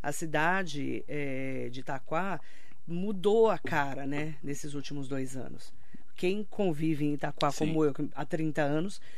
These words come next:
Speaker 1: sabe disso. É, como que é esse trabalho da zeladoria dos serviços urbanos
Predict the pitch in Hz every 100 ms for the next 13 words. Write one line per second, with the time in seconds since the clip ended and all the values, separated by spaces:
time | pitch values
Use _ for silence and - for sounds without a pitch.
0 | - - 196 175 214 175 131 123 - -
1 | - - - - 170 160 294 302 277 -
2 | 185 156 - 160 151 147 147 147 151 151
3 | 151 147 147 151 139 151 147 - 147 139
4 | 147 156 180 196